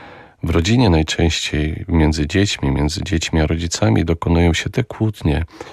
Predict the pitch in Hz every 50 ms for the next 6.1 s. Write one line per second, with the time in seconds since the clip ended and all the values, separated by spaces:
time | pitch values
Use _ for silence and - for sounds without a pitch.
0 | - - 95 92 92 - - - 95 87 92 92 90 85 80 87 90 90 87 -
1 | - - - - - - - - - 85 82 82 87 87 90 90 87 92 87 95
2 | 90 87 82 76 69 67 - - - - - - - - - - - - - -
3 | - - - 95 82 85 95 98 98 92 101 101 95 90 87 80 73 - - -
4 | - - - - - - _ _ - - - - - - 104 98 98 92 92 90
5 | - - _ _ _ - 82 82 107 113 104 98 90 87 92 90 95 92 87 87
6 | 90 87